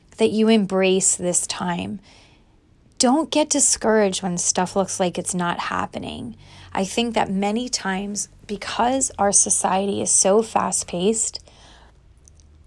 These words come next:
and I blame social media for a lot of that. It's like, "What's the next? What's the next? What's the next thing?" You know, we're always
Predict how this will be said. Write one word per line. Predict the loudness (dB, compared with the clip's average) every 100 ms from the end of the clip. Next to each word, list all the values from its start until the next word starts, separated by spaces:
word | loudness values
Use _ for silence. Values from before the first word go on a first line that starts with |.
| 0
and | 2
I |
blame | 4 4 2
social | 4 2 2 2
media | 4 4 4 4
for | 2
a | 0
lot | 2 0
of | -2 -6
that. | -6 -6
It's | -4 -2
like, | 0 0 -2 -20 -20 -2
"What's | 4 4 4
the | 4
next? | 2 2 0
What's | 2 2
the | 0
next? | 0 0 0 -2 2
What's | 0 2
the | 0
next | 0 2 0
thing?" | 0 -2 0
You | 2
know, | 2 4
we're | 4
always | 6 6 6